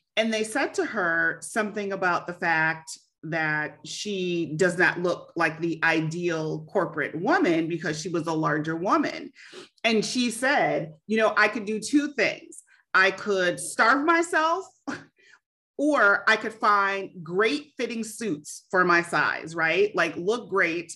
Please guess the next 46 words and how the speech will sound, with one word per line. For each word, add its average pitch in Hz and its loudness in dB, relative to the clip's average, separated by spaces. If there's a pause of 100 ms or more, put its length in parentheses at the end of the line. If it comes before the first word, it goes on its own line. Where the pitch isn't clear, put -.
(120)
at 175 0
my 180 0
size 156 -2
and 190 0
be 185 -4
healthy. 170 -6 (400)
And 196 4
that 190 4
was 202 6
the 185 0
choice 196 -2
that 156 -6
she 180 -8
made. 214 2
And 180 0
I 185 4
just 196 -4
think 202 -2
that 160 -4
sometimes 220 -4
people, 185 -4 (380)
you 202 0
know, - 4
even 226 0
now, 202 6
more 202 2
so 202 -2
now 185 -2
with 185 -6
this, 165 -4
you 185 -2
know, 170 4
our 165 2
social 202 0
media 185 0
culture 180 0
and 151 -6 (260)
the 180 0
Instagram 196 2
models 185 4
that 185 0
we 190 -6
see 190 -6
on 175 2
T 180 -6
V, 185 -4